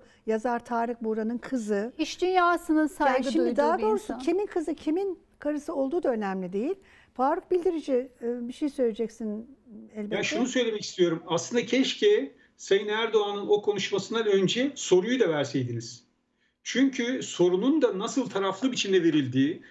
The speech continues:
Speaker 3: Ayşe Buğra'yı nasıl hedef gösterdiği de anlaşılabilirdi o zaman. Ee, s-, o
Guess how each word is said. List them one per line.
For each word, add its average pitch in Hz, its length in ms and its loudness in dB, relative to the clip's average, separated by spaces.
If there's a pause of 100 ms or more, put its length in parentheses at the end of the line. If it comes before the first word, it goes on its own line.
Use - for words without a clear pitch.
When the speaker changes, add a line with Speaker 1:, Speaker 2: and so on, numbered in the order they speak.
(140)
Speaker 3:
Ayşe 180 400 -2
Buğra'yı 208 300 4
nasıl 226 260 0
hedef 190 360 0
gösterdiği 190 580 2
de - 60 6
anlaşılabilirdi 135 720 0
o 127 100 2
zaman. 175 400 0 (680)
Ee, 175 320 2 (240)
s-, - 300 -14 (100)
o - 180 4